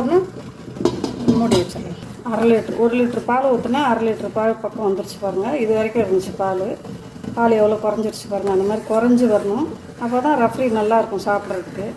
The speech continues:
இப்போ கொதிச்சுட்டு பால் திக்காயிருச்சுன்ட்டு போடக்கூடாது நம்ம.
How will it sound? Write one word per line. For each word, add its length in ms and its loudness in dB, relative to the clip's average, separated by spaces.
இப்போ 140 -2
கொதிச்சுட்டு 480 4
பால் 280 2
திக்காயிருச்சுன்ட்டு 800 0
போடக்கூடாது 540 0
நம்ம. 240 -2